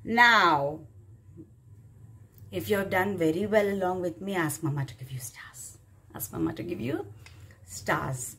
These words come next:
Okay. So today we are writing number twelve. We are writing number twelve in the notebook. And write beautifully, children. Write beautifully and take lots and lots of stars.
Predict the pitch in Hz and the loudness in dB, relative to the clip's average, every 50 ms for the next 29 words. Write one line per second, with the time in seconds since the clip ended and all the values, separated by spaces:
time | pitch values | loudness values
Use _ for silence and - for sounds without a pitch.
0 | - 180 175 - - 359 427 427 - - - - - - - - - - - 208 | -12 -12 -12 -6 -2 0 0 0 -2 -8 -18 -18 -18 -20 -20 -18 -14 -10 -10 -10
1 | 190 - - 311 320 320 233 190 190 185 180 190 - - - - _ - 185 202 | -8 0 2 2 4 4 2 2 2 0 -2 -4 -4 -12 -20 -20 _ -8 0 2
2 | 214 220 226 214 208 185 175 165 185 185 190 185 165 160 156 151 156 156 170 190 | 2 4 4 2 2 0 0 -2 -6 -6 -2 0 2 2 2 2 2 0 -2 -2
3 | 202 - - _ _ _ _ _ - - - 214 170 175 151 139 135 139 135 - | -6 -10 -16 _ _ _ _ _ -18 -12 -12 -4 -2 0 0 0 0 -2 -4 -10
4 | - - - - _ - 180 175 165 170 170 160 160 - 175 180 180 170 160 165 | -16 -20 -20 -20 _ -6 -6 -4 -2 -2 -2 -4 -4 -6 -6 -4 0 0 0 2
5 | 165 175 202 254 330 330 - - - - _ _ - _ _ _ - - 175 185 | 0 0 0 -2 -2 -6 -8 -18 -20 -20 _ _ -20 _ _ _ -18 -4 0 2
6 | 170 151 143 135 143 135 - - - 190 180 175 165 214 262 330 - - - 160 | 2 2 2 0 -4 -6 -8 -12 -8 -4 -2 0 0 -2 -2 -4 -8 -6 -4 -2
7 | 156 156 147 139 147 156 - - - - - - - _ _ _ _ - - - | 0 0 0 0 -2 -6 -10 -12 -14 -16 -16 -16 -20 _ _ _ _ -20 -20 -20
8 | - - - - 165 165 175 170 170 175 175 196 196 - - - - - 208 214 | -20 -20 -10 -4 -2 -2 0 0 0 -2 -2 -2 -4 -12 -16 -18 -16 -8 -6 -6
9 | 220 214 220 214 - 190 170 143 143 - - 147 - 131 - - 160 160 160 156 | -6 -4 -6 -10 -10 -8 -8 -8 -10 -8 -10 -10 -8 -8 -6 -6 -6 -4 -2 -2
10 | 160 208 202 185 170 202 190 170 165 175 151 - 175 160 156 147 143 135 131 147 | -2 -2 -4 -8 -8 -6 -6 -6 -6 -8 -10 -8 -6 -6 -4 -2 -2 -4 -4 -6
11 | - - 147 143 139 135 131 139 131 131 139 139 139 139 143 135 - - - - | -12 -10 -8 -6 -6 -4 -4 -4 -4 -4 -4 -4 -6 -6 -6 -8 -8 -12 -18 -16
12 | - 165 165 147 - 131 131 - - - - - - - - | -14 -14 -14 -14 -16 -18 -18 -18 -18 -18 -18 -20 -20 -20 -20